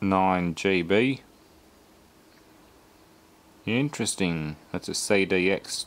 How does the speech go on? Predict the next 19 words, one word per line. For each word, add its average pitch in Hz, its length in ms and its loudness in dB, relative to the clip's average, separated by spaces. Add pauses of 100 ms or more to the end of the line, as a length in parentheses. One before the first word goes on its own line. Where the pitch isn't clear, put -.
two 113 240 -4
nine 98 400 2
six - 440 -4
four 92 360 0
G 98 260 2
B, 110 400 2 (920)
and 90 140 0
that's - 260 -4
a 90 600 0 (1040)
C 101 380 2
D, 95 500 2 (120)
sorry, 87 340 2
C 113 480 0
X - 400 -2
D 92 480 0 (560)
two 104 280 0
nine 95 320 2
seven 92 460 0
one 87 460 0